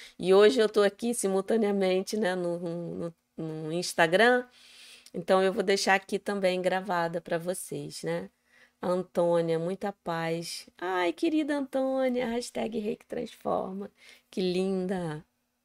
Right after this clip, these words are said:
Deixa eu ver se tem mais alguma coisa aqui.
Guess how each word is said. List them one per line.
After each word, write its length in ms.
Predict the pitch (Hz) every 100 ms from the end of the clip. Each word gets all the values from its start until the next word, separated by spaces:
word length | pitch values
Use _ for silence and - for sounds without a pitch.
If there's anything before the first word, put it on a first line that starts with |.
| _ _ _ _ _ _ _ _ _ _ -
Deixa 180 | - -
eu 40 | 165
ver 140 | 175
se 120 | -
tem 160 | - 165
mais 200 | 160 160
alguma 300 | 170 175 160
coisa 360 | - 165 160
aqui. 720 | 160 - 214 247 262 262 262